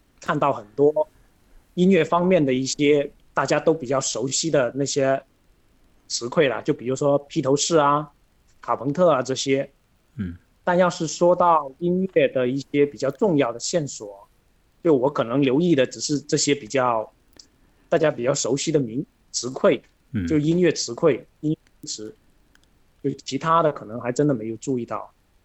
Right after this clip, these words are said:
Speaker 2: 好。呃，石黑一雄这个作者呢，在他，嗯，年轻一些的时候，曾经是，呃，玩过乐队的，是一个乐队里面的，应该是一个吉他手吧。呃，《木耳文山》里面的主人公也是一个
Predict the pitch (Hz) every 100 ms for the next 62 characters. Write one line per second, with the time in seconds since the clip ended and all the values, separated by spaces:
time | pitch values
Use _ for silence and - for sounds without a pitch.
0 | _ - - - - - - - _ _
1 | _ _ 113 98 95 - 139 160 160 -
2 | 104 123 104 - 107 - 73 73 78 76
3 | 101 85 101 92 92 95 - _ _ -
4 | 90 80 82 _ _ _ _ _ - 110
5 | 123 160 110 104 82 - 98 98 92 -
6 | 101 101 117 117 - 107 85 71 69 69
7 | _ _ _ - - - 92 110 135 135
8 | - 143 92 - _ _ _ _ _ -
9 | 98 78 80 104 113 95 76 87 90 147
10 | 202 202 - 113 - - 117 113 - -
11 | - - - - _ _ _ - - -
12 | 165 101 117 165 135 90 95 - 80 87
13 | 120 139 - _ _ - 87 80 - 202
14 | 139 - 107 110 - 143 110 95 82 92